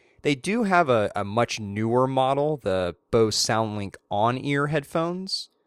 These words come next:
which are much smaller, look a lot better, have, I think, like, twice the battery life.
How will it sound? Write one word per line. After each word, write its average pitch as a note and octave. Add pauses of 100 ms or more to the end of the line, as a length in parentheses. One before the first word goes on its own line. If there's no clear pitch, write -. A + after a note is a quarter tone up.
(720)
which B2+
are G#2+
much C#3+
smaller, A#2+
look A2
a C3
lot A2
better, G#2+
have, G#2
I G2+
think, G#2
like, F#2
twice -
the -
battery F#2+
life. F#2+